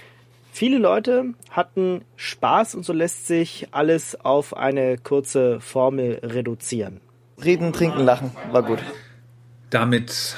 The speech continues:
Speaker 3: haben wir dieses Mal auch wieder das Ende dieser Ausgabe erreicht. Schöne Grüße an alle, die wir auf der Ubocon treffen durften. Ich weiß jetzt, dass es offensichtlich einen Unterschied zwischen einem großen und einem kleinen Delta gibt.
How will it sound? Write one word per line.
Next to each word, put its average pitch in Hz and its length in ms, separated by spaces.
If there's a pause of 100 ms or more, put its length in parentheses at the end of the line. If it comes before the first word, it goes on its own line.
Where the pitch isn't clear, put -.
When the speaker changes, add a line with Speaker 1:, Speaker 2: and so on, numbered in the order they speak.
Speaker 3:
haben 147 300
wir 147 320
dieses 123 500
Mal 117 260
auch - 280
wieder 123 200
das 117 240
Ende 117 240
dieser 120 320
Ausgabe 113 460
erreicht. 135 720 (440)
Schöne 226 320
Grüße 196 440
an 147 80
alle, 165 240
die 147 140
wir 143 140
auf 131 80
der 123 140
Ubocon 131 400
treffen 135 380
durften. 190 520 (260)
Ich 127 200
weiß 143 300
jetzt, 165 120
dass 147 100
es 127 140
offensichtlich 135 840
einen 123 140
Unterschied 151 500
zwischen - 300
einem 117 180
großen 135 480
und 131 100
einem 113 180
kleinen 120 420
Delta 101 320
gibt. - 440